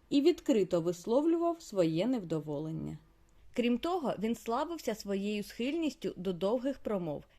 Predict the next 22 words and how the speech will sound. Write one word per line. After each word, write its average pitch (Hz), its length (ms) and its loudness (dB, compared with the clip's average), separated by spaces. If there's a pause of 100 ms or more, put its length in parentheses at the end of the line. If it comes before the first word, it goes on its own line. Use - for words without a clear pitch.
(120)
які 226 340 2
були 214 280 0
покликані 226 720 -2
мотивувати 226 800 -2
команду, 160 600 -6 (160)
але 220 300 0
на 202 140 -2
практиці 247 640 -4
призводили 208 760 -2
до 190 160 -4
того, 233 360 -4
що - 180 -4
бідні 220 460 0
ельфи 302 300 0
безупину 202 600 -2
позіхали 202 720 -4
й 139 160 -8
безуспішно 208 800 -2
намагалися 302 840 -4
боротися 226 600 0
із - 260 -6
сонливістю. 165 760 -6